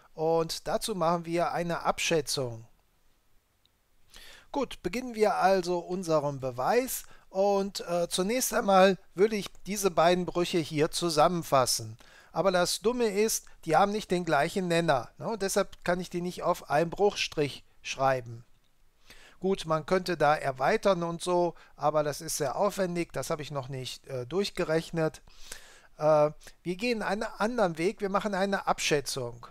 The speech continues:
Ich erkläre mal das Prinzip. Nehmen wir, nehmen wir mal an, wir haben einen kleinen Mann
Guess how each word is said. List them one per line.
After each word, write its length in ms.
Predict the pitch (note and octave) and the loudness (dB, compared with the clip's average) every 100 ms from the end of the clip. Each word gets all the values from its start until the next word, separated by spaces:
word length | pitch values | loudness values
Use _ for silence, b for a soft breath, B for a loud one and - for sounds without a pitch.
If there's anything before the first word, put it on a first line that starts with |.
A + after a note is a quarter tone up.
| - _ B B B | -20 _ B B B
Ich 200 | F#3+ G#3 | -8 0
erkläre 360 | E3+ - G#3+ A3+ | 0 4 4 6
mal 180 | F3 | 6
das 200 | E3 E3+ | 6 2
Prinzip. 580 | - C#3+ C3+ F#3+ B3+ - b - | -2 -6 -4 -4 -4 -6 b -8
Nehmen 200 | G3+ A#3+ | -4 -2
wir, 180 | A3+ G3+ - | -2 -2 -4
nehmen 220 | A3+ A#3 | -2 0
wir 80 | G3+ | 2
mal 180 | F#3 | 0
an, 240 | E3+ G#3 G3 | 2 0 4
wir 120 | F3 | 6
haben 180 | E3+ E3+ | 6 6
einen 340 | D#3 D#3+ D3+ | -2 -2 -4
kleinen 460 | - E3 D#3+ A#3 B3 | 0 4 4 4 2
Mann 420 | A#3 A3+ A#3 A#3 | 2 4 2 -6